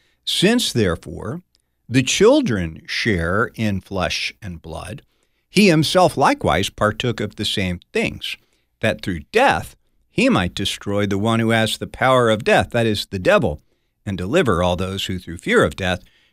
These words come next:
were subject to lifelong slavery." So that's the, the way Saint Athanasius himself put this in his wonderful little book on the incarnation, is that the, the, the Son takes on flesh precisely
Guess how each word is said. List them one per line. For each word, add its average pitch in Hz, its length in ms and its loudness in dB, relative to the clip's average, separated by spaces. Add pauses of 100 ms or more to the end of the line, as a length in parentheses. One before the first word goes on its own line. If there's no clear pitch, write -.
(140)
were 104 100 -2
subject 98 580 -2
to 85 340 -8
lifelong 92 500 -4
slavery." - 640 -6 (480)
So - 160 -4
that's 101 380 -2 (460)
the, 120 200 -2
the 123 120 2
way 120 140 4
Saint 120 280 2
Athanasius 113 720 2
himself 104 500 -2
put 110 220 -4
this - 260 -2
in 101 160 -4
his 92 240 -8
wonderful 104 360 -4
little 95 180 -6
book 95 180 -6
on 92 80 -2
the 92 140 -4
incarnation, 95 640 -4
is 90 160 -8
that 92 160 -6
the, - 160 -8
the, 107 160 -6
the 107 120 -6
Son 117 380 0 (480)
takes 127 380 -2
on 117 200 -2
flesh 117 600 0
precisely 110 760 -2